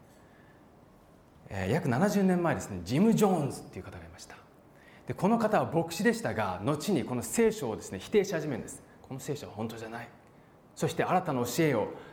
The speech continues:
たくさんの人々に教えます。そして、このジム・ジョーンズということ、方を慕って、このジム・ジョーンズを信じている人たちが何百人いてるわけ、いたわけです。そして、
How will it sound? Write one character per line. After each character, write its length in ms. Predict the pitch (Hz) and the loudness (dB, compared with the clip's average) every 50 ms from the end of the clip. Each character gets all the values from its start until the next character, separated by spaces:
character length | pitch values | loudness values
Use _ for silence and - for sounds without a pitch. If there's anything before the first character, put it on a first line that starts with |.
| - - | -18 -6
た 160 | - 127 - | -4 -4 -4
く 80 | - - | -4 -2
さ 160 | - - 202 | 0 2 2
ん 60 | 208 | 2
の 60 | 175 | 2
人 120 | 131 - 131 | 2 0 -2
々 160 | 123 - 113 95 | -4 -4 -4 -4
に 80 | 92 | -4
教 120 | 90 - 95 | -6 -8 -10
え 20 | |
ま 140 | 85 - - | -12 -14 -16
す。 180 | - - - - - - - - - - - - - - - - - - - - | -18 -20 -20 -20 -20 -20 -20 -20 -20 -20 -20 -20 -20 -20 -20 -20 -20 -20 -20 -8
そ 120 | - - 139 | -4 -4 -4
し 80 | - | -2
て、 400 | - - 123 98 - - - - - - | -2 -2 -2 -4 -4 -8 -12 -18 -20 -20
こ 120 | - - 135 | -10 -6 -4
の 180 | 127 113 92 87 | -2 -2 -2 -4
ジ 180 | - 117 123 | -2 0 2
ム・ 120 | 151 185 185 | 4 4 4
ジ 100 | - - | 4 4
ョ 100 | 175 175 | 4 4
ー 20 | 170 | 4
ン 120 | 165 160 | 2 0
ズ 60 | 170 | 0
と 80 | - 123 | 0 0
い 80 | 123 | 0
う 40 | 123 | 0
こ 120 | - 127 117 | -2 -2 -2
と、 400 | - 135 123 - - - - - | 0 0 0 0 -2 -6 -12 -10
方 240 | - 139 - 139 123 | -8 -4 -2 0 0
を 60 | 110 | 0
慕 320 | - - - 180 160 156 | -2 -2 0 0 0 0
っ 60 | - - | -2 -2
て、 100 | 151 143 | -4 -2
こ 120 | - 160 | 0 0
の 100 | 156 147 | 0 0
ジ 160 | 113 127 180 | 2 2 4
ム・ 100 | 196 208 | 4 4
ジ 120 | 190 165 220 | 4 4 4
ョ 140 | 214 208 | 4 2
ー 40 | 185 | 2
ン 20 | 143 | 0
ズ 80 | 156 | 0
を 80 | 143 135 | 0 -2
信 320 | - - - 190 196 190 | -2 -2 0 2 2 2
じ 80 | 196 - | 2 2
て 80 | 160 | 0
い 40 | 139 | 0
る 40 | 131 | 0
人 180 | - 143 143 135 | 0 0 -2 0
た 60 | - | 0
ち 80 | 135 | 0
が 80 | 127 120 | 0 0
何 300 | 110 107 123 165 208 214 | 2 2 2 2 2 4
百 180 | 214 208 - 175 | 2 2 2 2
人 120 | 143 120 | 0 2
い 20 | |
て 60 | 113 107 | 2 0
る 80 | 92 | -2
わ 40 | 90 | -2
け、 120 | - - - - | -4 -8 -12 -12
い 40 | - | -8
た 100 | - 101 | -6 -6
わ 60 | 95 | -6
け 60 | - - | -8 -10
で 80 | - | -14
す。 160 | - - - - - - - - - - - - - - - - - - - - - - - - - - - - - - - - - - - - - - | -16 -18 -20 -20 -20 -20 -20 -20 -20 -20 -20 -20 -20 -20 -20 -20 -20 -20 -20 -20 -20 -20 -20 -20 -20 -20 -20 -20 -20 -20 -20 -20 -20 -20 -20 -20 -18 -8
そ 120 | - - | -4 -4
し 100 | - - | -4 -4
て、 300 | - 117 98 82 - - | -6 -8 -8 -10 -10 -14